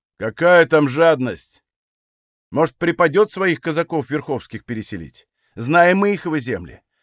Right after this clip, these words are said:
Желтые пески одни». «То-то и оно. Не нам кроить, не нам и шить. Тут без водки не разберешься. Эх, ребята, надысь громили тут винный склад.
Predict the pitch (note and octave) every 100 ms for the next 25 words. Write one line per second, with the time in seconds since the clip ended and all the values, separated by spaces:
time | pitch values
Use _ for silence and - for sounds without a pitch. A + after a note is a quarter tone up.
0 | - A2 F#3 F#3+ - G3+ - F3+ A#2 F2
1 | C#2+ _ _ _ _ _ _ _ _ _
2 | _ G#2 C#3+ D#3+ D#3+ D3+ D3 D#3+ D#3 B2+
3 | - _ _ _ _ _ _ _ _ C#3
4 | G3 A3 A#3+ - G#3 G3 B3 A3+ - C#3+
5 | E3+ F3+ G3 D3+ E3 D#3 - - _ _
6 | _ _ _ _ - F#3 B2 E3 D3 G3+
7 | A3+ - D3 D#3 F#3 E3 D#3+ D#3+ C#3 A#2
8 | - E2 A#1 _ _ _ _ _ _ -
9 | A3 A3 - F#3+ F3 F#3 G#3+ F#3+ D#3 D3
10 | D#3+ D#3+ A#3 C#3 E3 G3 A#3 G#3+ G3 F3
11 | F3 A3+ G3 F3+ - D#3+ G#3 G#3 - -